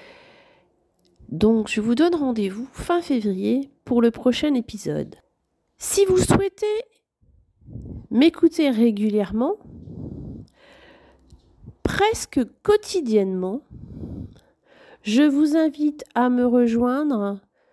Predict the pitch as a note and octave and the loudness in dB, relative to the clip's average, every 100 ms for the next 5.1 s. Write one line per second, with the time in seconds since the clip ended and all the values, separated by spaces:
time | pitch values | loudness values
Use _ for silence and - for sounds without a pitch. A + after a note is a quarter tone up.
0 | _ _ _ _ _ _ - - A3 A3 | _ _ _ _ _ _ -12 -2 2 4
1 | G#3+ G#3 - G#3+ G#3+ G#3+ G#3+ G#3 F3+ F3+ | 2 -2 -2 0 0 0 0 0 0 -2
2 | F3+ _ _ _ - - - - - _ | -6 _ _ _ -20 -20 -20 -20 -20 _
3 | _ _ _ _ _ _ _ _ _ _ | _ _ _ _ _ _ _ _ _ _
4 | _ _ _ - E4+ C#4 A#3+ F3+ F3+ G3 | _ _ _ 0 2 4 2 0 -4 -2
5 | C4+ | -4